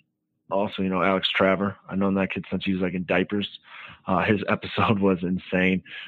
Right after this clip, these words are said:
but I love it that he's just, uh, not giving an F what anybody thinks and living his own lifestyle, man. So, uh, power to my brother, man. Love that kid. Uh, and last but not least,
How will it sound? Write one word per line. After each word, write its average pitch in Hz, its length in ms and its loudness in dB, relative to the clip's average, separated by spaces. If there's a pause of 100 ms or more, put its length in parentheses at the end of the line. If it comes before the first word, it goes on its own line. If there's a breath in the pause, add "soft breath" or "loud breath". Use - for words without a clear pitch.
(140)
but 92 120 2
I 92 60 6
love 98 240 4
it 90 120 0
that 92 140 0
he's 92 260 -4
just, 90 240 -4
uh, 85 240 -2
not 92 240 -2
giving 92 260 0
an 85 100 0
F 92 200 2
what 90 120 2
anybody 87 440 2
thinks 90 240 2
and 87 140 0
living 87 200 0
his 87 120 -2
own 85 180 0
lifestyle, 82 440 2
man. 80 340 -2 (100)
So, 82 240 -2 (460 loud breath)
uh, 73 300 0 (280)
power 90 200 4
to 87 40 0
my 85 140 2
brother, 82 340 2
man. 82 220 0
Love 82 140 -2
that 80 140 -4
kid. 82 300 -2 (600 soft breath)
Uh, 82 340 -2 (640)
and 101 80 2
last 98 280 2
but 92 100 -8
not 92 180 -2
least, 92 300 0